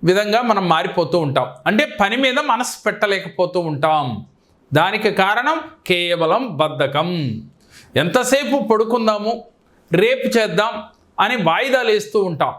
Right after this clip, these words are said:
ఇలా జరగటానికి కారణం మనం తీసుకునే ఆహారం ఒకటైతే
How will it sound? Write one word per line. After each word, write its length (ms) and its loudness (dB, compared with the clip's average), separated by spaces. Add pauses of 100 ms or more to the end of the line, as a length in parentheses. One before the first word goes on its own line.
(340)
ఇలా 260 2 (100)
జరగటానికి 680 0
కారణం 520 0 (360)
మనం 220 2
తీసుకునే 540 -2
ఆహారం 580 0
ఒకటైతే 840 -2